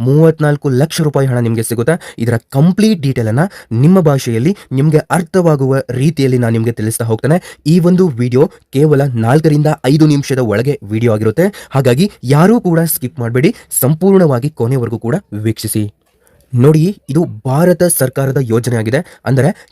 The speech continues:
ಕೇಂದ್ರ ಸರ್ಕಾರದ ಯೋಜನೆ ಆಗಿರುತ್ತೆ. ಇವೆಲ್ಲ ಗೃಹಲಕ್ಷ್ಮಿ, ಗೃಹಜ್ಯೋತಿ, ಅನ್ನಭಾಗ್ಯ ಇವೆಲ್ಲವೂ ಕೂಡ ರಾಜ್ಯ ಸರ್ಕಾರದ ಯೋಜನೆಗಳು.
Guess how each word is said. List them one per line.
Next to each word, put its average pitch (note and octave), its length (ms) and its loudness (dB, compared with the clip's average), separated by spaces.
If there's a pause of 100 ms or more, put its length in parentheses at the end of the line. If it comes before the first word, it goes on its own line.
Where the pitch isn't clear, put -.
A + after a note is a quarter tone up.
(100)
ಕೇಂದ್ರ F#3 300 4
ಸರ್ಕಾರದ C3 480 -2 (160)
ಯೋಜನೆ A#2 340 -2
ಆಗಿರುತ್ತೆ. G2+ 520 -8
ಇವೆಲ್ಲ A#2 220 0
ಗೃಹಲಕ್ಷ್ಮಿ, A#2+ 600 -2
ಗೃಹಜ್ಯೋತಿ, A2+ 560 -4
ಅನ್ನಭಾಗ್ಯ A#2 540 -2
ಇವೆಲ್ಲವೂ C#3 360 2
ಕೂಡ D3 160 -2
ರಾಜ್ಯ A#2+ 280 -2
ಸರ್ಕಾರದ A#2+ 380 -2
ಯೋಜನೆಗಳು. G#2 480 -2